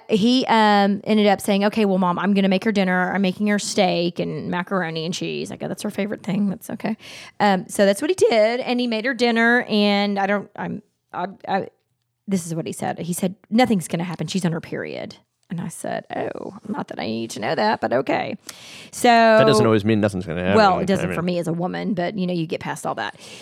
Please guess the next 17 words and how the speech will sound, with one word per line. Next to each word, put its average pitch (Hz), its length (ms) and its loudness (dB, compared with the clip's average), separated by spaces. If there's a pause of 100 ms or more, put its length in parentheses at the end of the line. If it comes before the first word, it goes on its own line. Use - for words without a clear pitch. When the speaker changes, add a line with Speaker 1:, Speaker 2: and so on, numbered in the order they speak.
(160)
Speaker 1:
So 208 760 4
she, 240 720 0 (140)
it, 220 180 2
but 254 160 2
he 247 160 2
respected 269 680 2
what 269 180 2
I 247 120 2
said, 196 540 0 (520)
and 190 440 2
he 208 120 4
respected 240 460 0
the 277 100 4
fact 202 300 2
that 196 100 2
I 185 100 4
said, 170 380 0